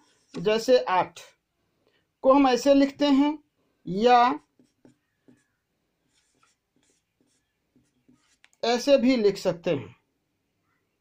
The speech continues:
क्योंकि इसमें आधार दस होती है। क्यों कि ज़ीरो से नौ तक टोटल कुल अंक हो,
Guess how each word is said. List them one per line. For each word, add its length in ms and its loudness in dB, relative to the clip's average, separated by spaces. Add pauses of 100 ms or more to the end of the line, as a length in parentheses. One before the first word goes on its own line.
(680)
क्योंकि 320 0
इसमें 280 -2
आधार 420 0
दस 240 0
होती 300 2
है। 160 6 (800)
क्यों 240 2 (580)
कि 140 -4
ज़ीरो 360 0
से 220 0
नौ 220 0
तक 280 -2 (720)
टोटल 360 2
कुल 260 -2
अंक 240 2
हो, 160 2